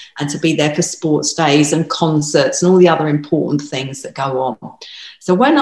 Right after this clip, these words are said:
my daughter was very young, she went to a childminder because I erroneously thought that it'd be better for her to have a one-on-one relationship with a childminder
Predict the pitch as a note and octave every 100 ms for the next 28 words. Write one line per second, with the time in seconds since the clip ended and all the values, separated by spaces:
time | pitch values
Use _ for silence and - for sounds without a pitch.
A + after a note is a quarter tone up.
0 | C#4 G#3 G3+ G3 F#3 G#3+ A3 G#3 - C#3
1 | C3 D3+ C#3+ C#3+ C#3 C3 A#2+ G#2+ - -
2 | - - F3+ E3 D#3 D3 D3 - C#3+ -
3 | E3 D#3 C#3+ C3 B2+ - - D#3+ - D#3
4 | - F3 E3+ G#3 G#3 F#3 D3 - - B2+
5 | A#2+ - C3 B2+ - - A#2+ G#2+ A#2+ D3+
6 | F3 F3+ - E3 D3+ D#3 D3+ D3+ F3 F3
7 | E3 D#3+ D3+ D3+ D3 D3 C#3+ - - C#3+
8 | C#3+ D#3 D3 C#3 C3 B2